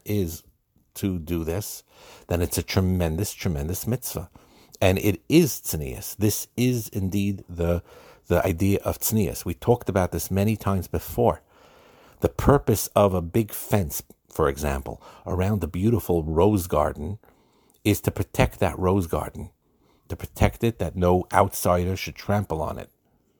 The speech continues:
and it should be beautiful. But if you put the walls around it and it's never, no one can ever go in, and not even the people who want to enjoy the rose garden,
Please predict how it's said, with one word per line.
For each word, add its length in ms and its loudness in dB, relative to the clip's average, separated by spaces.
and 140 -6
it 20 -6
should 180 -4
be 100 -2
beautiful. 580 0
But 120 6
if 120 2
you 60 -2
put 220 -2
the 80 6
walls 340 6
around 340 -2
it 140 -6
and 200 -2
it's 180 -6
never, 520 0
no 160 2
one 160 0
can 180 -2
ever 200 6
go 240 6
in, 160 0
and 100 0
not 160 0
even 420 -2
the 80 -8
people 260 -2
who 60 2
want 260 2
to 60 -2
enjoy 380 0
the 100 0
rose 240 -2
garden, 400 -4